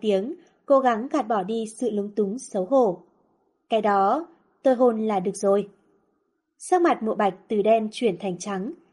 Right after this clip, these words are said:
ánh mắt ngày càng lạnh lùng. Anh nhìn thấy Lily quay người, đem thân mình tiến lên, nhắm mắt lại,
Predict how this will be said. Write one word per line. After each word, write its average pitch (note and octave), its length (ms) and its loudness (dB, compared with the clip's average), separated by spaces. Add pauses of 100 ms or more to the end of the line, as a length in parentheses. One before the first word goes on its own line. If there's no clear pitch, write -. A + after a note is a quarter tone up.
(140)
ánh G3+ 200 -6
mắt E4 240 -4
ngày G#3+ 320 -4
càng F#3 240 -4
lạnh F#3+ 280 -8
lùng. G3+ 280 -4 (640)
Anh C#4 160 -2
nhìn A#3 140 -2
thấy G3+ 260 0
Lily A#3+ 520 -2
quay G#3+ 160 0
người, G3 340 0 (340)
đem B3+ 240 2
thân A#3+ 180 -4
mình F#3+ 320 -2
tiến G3+ 240 -2
lên, C4 220 2 (340)
nhắm F#3 180 -6
mắt C4+ 160 -8
lại, B3 220 -2